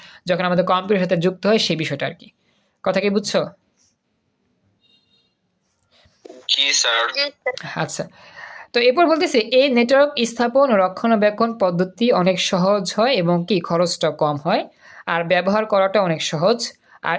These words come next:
Speaker 1: এই নেটওয়ার্কে কম্পিউটার সমূহ তার বা তারবিহীন সংযোগ প্রদান করা যায়।" মানে এই যে নেটওয়ার্কটা তৈরি করতেছি, এখানে ডিভাইসগুলোর মধ্যে যে আমাদের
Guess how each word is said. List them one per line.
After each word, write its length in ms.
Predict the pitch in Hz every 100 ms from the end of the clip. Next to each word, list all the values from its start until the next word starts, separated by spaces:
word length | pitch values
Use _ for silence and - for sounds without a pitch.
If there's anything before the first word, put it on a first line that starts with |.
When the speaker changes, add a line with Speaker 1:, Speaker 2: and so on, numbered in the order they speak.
| 277
Speaker 1:
এই 220 | 226 254
নেটওয়ার্কে 640 | 240 202 208 226 233 233 156
কম্পিউটার 560 | 170 180 185 214 233
সমূহ 500 | 233 - 202 220 254
তার 640 | 285 - 185 190 226 302 247
বা 180 | 175
তারবিহীন 640 | 175 196 202 208 202 214 247
সংযোগ 560 | - 185 175 175 226
প্রদান 260 | 220 180 170
করা 220 | 165 147
যায়।" 140 | 139 160
মানে 180 | 190
এই 300 | 202 240 254
যে 100 | 262
নেটওয়ার্কটা 360 | 226 196 208 214
তৈরি 240 | 208 214
করতেছি, 500 | 220 214 220 226 190
এখানে 280 | 160 175 180
ডিভাইসগুলোর 600 | 165 185 202 208 202 214
মধ্যে 260 | 202 196 190
যে 200 | 196 190 - - - -
আমাদের 680 | 156 165 160 165 156 -